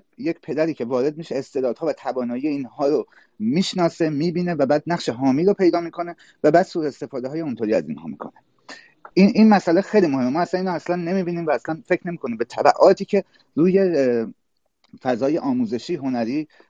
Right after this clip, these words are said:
و اجتماعی خودمون داره می‌ذاره. یعنی، اه، خیلی از بچه‌هایی که حالا تو این شرایط هستن، بچه بسیار مستعد و با استعدادی هستن که هر کدوم می‌تونن ستاره‌های، اه،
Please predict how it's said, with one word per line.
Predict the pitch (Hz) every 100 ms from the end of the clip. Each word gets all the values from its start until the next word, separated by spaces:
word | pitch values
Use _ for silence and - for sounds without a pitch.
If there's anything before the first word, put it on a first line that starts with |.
| -
و | 107
اجتماعی | 107 123 131 131 156
خودمون | - 175 139
داره | 101 98
می‌ذاره. | 95 87
یعنی، | 98 127 - - -
اه، | 107 95
خیلی | 156 151
از | 135
بچه‌هایی | 117 113 113 107 139
که |
حالا | 143
تو | -
این | 110
شرایط | 110 110 98 110
هستن، | - 147
بچه | 120 156
بسیار | 147 160 165
مستعد | 143 - 117 120 117
و | 160
با | 147
استعدادی | 135 - 123 160
هستن | 175 170 180
که | 165
هر |
کدوم | 165 180
می‌تونن | 180 185
ستاره‌های، | - 143 131 104 139 170 170 _ _ _
اه، | 107